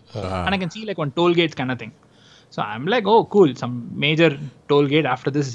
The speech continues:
Speaker 3: expressway, then we can
Speaker 2: Yeah.
Speaker 3: ride around," and all of that. I'm thinking. So,
Speaker 2: Hello,
Speaker 3: like,
Speaker 2: Malaysia.
Speaker 3: yeah. <laughs> So ten minutes into the line, I'm like, "Oh, this is not moving." So I asked one guy next to me,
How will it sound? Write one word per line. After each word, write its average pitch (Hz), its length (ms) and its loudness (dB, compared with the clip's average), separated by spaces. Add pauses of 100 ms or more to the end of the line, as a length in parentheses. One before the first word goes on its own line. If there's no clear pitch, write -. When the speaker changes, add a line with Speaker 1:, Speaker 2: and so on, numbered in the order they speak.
Speaker 3:
expressway, 143 460 2
then 131 100 -2
we 127 120 -4
can 147 80 4
Speaker 2:
Yeah. 147 100 4
Speaker 3:
ride 131 180 4
around," - 220 2
and 143 220 4
all 131 80 2
of 123 60 0
that. 131 160 0
I'm - 40 -6
thinking. - 360 -4 (580)
So, 220 160 10
Speaker 2:
Hello, 170 160 6
Speaker 3:
like, 175 140 6
Speaker 2:
Malaysia. 160 480 6 (540)
Speaker 3:
yeah. - 220 4
<laughs> 932 60 -2 (1700)
So 226 260 0 (260)
ten 247 220 -2
minutes 294 220 0
into 262 100 -2
the 226 100 2
line, 214 220 2
I'm 202 140 0
like, 165 180 -2 (100)
"Oh, 202 280 -10
this 202 160 4
is 208 80 0
not 220 300 6
moving." 185 220 6
So 190 80 4
I 165 40 6 (120)
asked 214 140 -2
one 175 120 0
guy 170 140 4
next 147 180 -6
to 151 80 2
me, 151 80 2